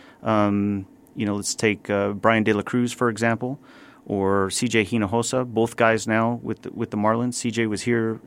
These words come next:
uh, your listeners may remember, with the Padres last year and with the Chihuahuas. Uh, got to see him play. He had a great season.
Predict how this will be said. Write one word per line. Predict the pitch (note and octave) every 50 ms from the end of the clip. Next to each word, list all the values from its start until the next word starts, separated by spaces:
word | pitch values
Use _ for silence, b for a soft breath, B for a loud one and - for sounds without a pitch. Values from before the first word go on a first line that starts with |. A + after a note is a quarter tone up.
| -
uh, | A2 A2
your | A2+ G#2
listeners | G#2+ G#2+ G#2+ - A2 G#2+ G#2 A2
may | G#2+ G#2
remember, | G#2 G#2 G2+ G#2 G#2 G#2+ A2 A2
with | G#2 G2+
the | - G2
Padres | G2+ G#2+ A2 G#2+ G#2+ A2 A2+ G#2+ G#2+ -
last | A2 G#2 G#2 G#2 - -
year | A#2 A2+
and | G#2+
with | G2+ F#2+ -
the | G2+ F#2+
Chihuahuas. | - - - G#2+ G#2 G#2+ A2 A2 A2+ - - B B B B B B B B B
Uh, | G#2 G2+ F#2+ G2
got | F#2 - G#2+ -
to | - G2+
see | - - A#2
him | A2 G2+
play. | - A2+ A#2
He | A#2+
had | A2+ G#2+
a | F#2+
great | - - G#2 G#2+ A2 A2
season. | - - A#2+ A2+ A2 A#2 B2 A#2+ B2